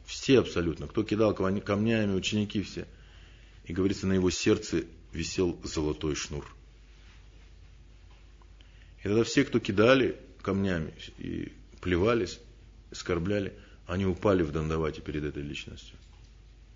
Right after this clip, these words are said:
Так было полностью устранено. Это означает, они не были квалифицированы. Они всегда были сконцентрированы на каких-то внешних атрибутах,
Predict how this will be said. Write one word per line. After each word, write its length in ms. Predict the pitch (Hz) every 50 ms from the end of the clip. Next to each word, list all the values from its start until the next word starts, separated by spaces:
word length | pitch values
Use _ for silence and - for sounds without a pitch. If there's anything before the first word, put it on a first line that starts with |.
| - - - - - - - - - - - - - - - - - - - - -
Так 180 | - 107 98
было 160 | 95 98 92 85
полностью 460 | 87 101 101 95 90 82 - - 82
устранено. 560 | 80 - - 78 80 78 80 78 80 78 76 - - - - - - - - - - -
Это 140 | - 95 90
означает, 580 | 85 90 87 85 - 107 107 107 104 - - -
они 160 | 87 90 87
не 160 | 87 95 95
были 200 | 82 82 80 80
квалифицированы. 920 | - - - 82 80 78 - - 80 - - 90 85 80 73 71 76 76 73 - - - - - - -
Они 180 | - 85 90 90
всегда 440 | 85 - 90 87 90 95 95 95 95
были 160 | 95 95 92
сконцентрированы 720 | - - - 92 85 - 87 82 - 92 87 82 82 80
на 20 |
каких-то 320 | 80 - - 80 - - 78
внешних 420 | 73 80 85 82 82 - 76 73
атрибутах, 580 | 78 73 - 85 80 80 92 92 - 82 78